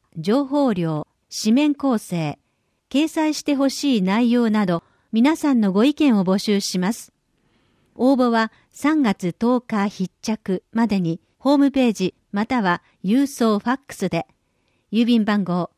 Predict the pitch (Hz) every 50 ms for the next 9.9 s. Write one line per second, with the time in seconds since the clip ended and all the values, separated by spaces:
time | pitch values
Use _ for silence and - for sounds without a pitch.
0 | _ _ - 180 - - 277 202 202 202 - - - - 233 214 208 196 190 190
1 | 190 185 - - 180 - - 294 311 294 302 285 233 196 170 170 202 214 214 208
2 | 185 180 - _ - 160 160 - _ _ _ _ _ _ _ _ _ _ _ -
3 | 269 294 294 - - 285 262 240 - 190 185 190 - 247 277 285 277 - 254 -
4 | - 247 208 220 214 208 - 220 214 - 180 165 - - 160 156 - - 220 233
5 | 254 220 - 214 202 185 - _ - 165 147 - _ _ _ _ _ _ _ _
6 | _ _ _ - 320 359 339 285 - 220 190 180 - - 262 269 262 - - 254
7 | 226 202 - _ - 175 165 - _ _ - 208 233 254 240 - 233 220 214 196
8 | 202 196 - 135 - _ _ _ _ _ _ _ _ _ _ _ - 175 208 220
9 | 196 190 196 185 175 170 180 214 247 240 - - 269 240 220 170 151